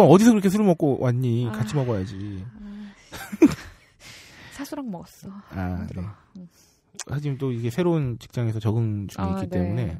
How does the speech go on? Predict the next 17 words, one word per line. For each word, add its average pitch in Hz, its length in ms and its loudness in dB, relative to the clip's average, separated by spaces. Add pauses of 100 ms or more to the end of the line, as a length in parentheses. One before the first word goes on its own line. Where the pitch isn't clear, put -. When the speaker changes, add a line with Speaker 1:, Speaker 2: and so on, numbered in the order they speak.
(120)
Speaker 1:
아, 101 180 -14 (380)
참. - 120 -20 (640)
나는 123 360 -2 (220)
가끔 113 360 -8
카페를 160 640 -2
보면서 117 520 -2
<laughs> 113 40 -6
눈물을 135 360 4
훔치곤 127 420 -4
해. 117 100 -6 (400)
Speaker 2:
왜? 202 180 -2
Speaker 1:
너의 127 240 6
빈자리를 117 480 0
보면서. 95 280 -4
Speaker 2:
어머, 294 220 8 (160)
어머, 285 120 2 (160)
어머, 285 120 -2